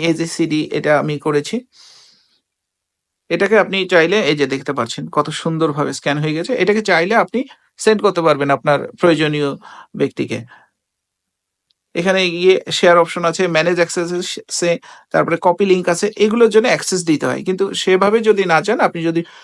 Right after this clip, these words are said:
শুধুমাত্র পাঠাতে চান, আপনি ওপেন উইথ করতে পারবেন। শুধু পাঠাতে চাইলে আপনি send a copy, send a কপির মধ্যে গিয়ে আপনি ধরুন আমি WhatsApp-এ পাঠাবো,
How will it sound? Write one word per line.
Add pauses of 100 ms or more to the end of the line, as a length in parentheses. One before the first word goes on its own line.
(120)
শুধুমাত্র
পাঠাতে
চান,
আপনি
ওপেন
উইথ
করতে
পারবেন। (460)
শুধু
পাঠাতে
চাইলে
আপনি (200)
send (140)
a (120)
copy, (580)
send
a
কপির
মধ্যে
গিয়ে
আপনি
ধরুন
আমি
WhatsApp-এ
পাঠাবো,